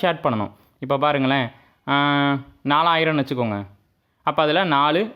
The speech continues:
ஜீரோ, ஜீரோ, ஜீரோன்னு போடுறீங்க. அப்ப ஃபர்ஸ்ட் காலத்துல நாலுக்கு நேரா ஷேர் பண்றீங்க. அடுத்த காலத்துக்கு ஜீரோ, அடுத்த காலத்துக்கு ஜீரோ, அடுத்த காலத்துக்கு ஜீரோ.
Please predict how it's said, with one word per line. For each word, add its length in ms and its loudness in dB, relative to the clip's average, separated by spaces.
ஜீரோ, 320 0
ஜீரோ, 320 0
ஜீரோன்னு 360 0
போடுறீங்க. 500 0
அப்ப 200 -2
ஃபர்ஸ்ட் 260 -2
காலத்துல 380 0
நாலுக்கு 320 0
நேரா 260 2
ஷேர் 200 -2
பண்றீங்க. 460 -2
அடுத்த 280 0
காலத்துக்கு 420 0
ஜீரோ, 400 0
அடுத்த 260 0
காலத்துக்கு 340 0
ஜீரோ, 320 0
அடுத்த 260 -4
காலத்துக்கு 340 -2
ஜீரோ. 300 -2